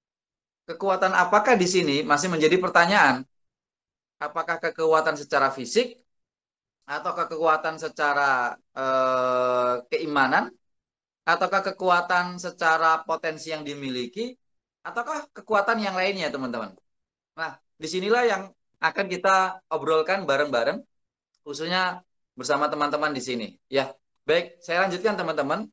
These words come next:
Tadi ada, eh, satu slide yang menjadi prolog saya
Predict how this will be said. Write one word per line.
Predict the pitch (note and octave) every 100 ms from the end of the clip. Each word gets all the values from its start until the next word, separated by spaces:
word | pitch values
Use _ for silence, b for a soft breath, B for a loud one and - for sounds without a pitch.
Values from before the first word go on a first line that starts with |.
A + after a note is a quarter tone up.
| D#3
Tadi | E3+ G#3+
ada, | D#3+ D3+ D3+ D3 C#3+ - _ _ _ _ _ _ _ _ _
eh, | B2+ C3 C3+ C3+ C3+ C3+ C3
satu | C3 C#3+ D3+ D#3
slide | E3 G3+ - _ _ _ _ _
yang | - D3
menjadi | D3+ C#3+ C#3+ D3+ F3+ F3+ F3 F3 E3+ _ _ _ _ _
prolog | D#3+ E3 E3 E3
saya | E3+ C#3 B2 F3